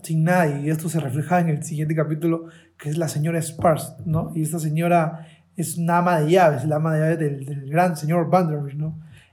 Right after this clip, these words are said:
Es la señora, su, su ama de llaves, la persona que le cuida, pero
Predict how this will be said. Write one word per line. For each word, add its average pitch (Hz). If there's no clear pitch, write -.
Es -
la 160
señora, 156
su, -
su -
ama 156
de 147
llaves, 165
la 156
persona 151
que 156
le -
cuida, 170
pero 160